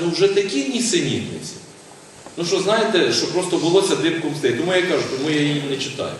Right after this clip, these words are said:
Тобто, знаєте, як вони робили?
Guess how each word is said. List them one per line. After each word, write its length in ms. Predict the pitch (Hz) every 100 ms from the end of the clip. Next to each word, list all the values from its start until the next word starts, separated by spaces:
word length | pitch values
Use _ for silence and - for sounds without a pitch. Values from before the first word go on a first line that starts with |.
| - - - - - - - -
Тобто, 420 | 196 196 196 190
знаєте, 320 | 240 302 190
як 180 | 165 135
вони 320 | 143 139 131
робили? 340 | 131 110 92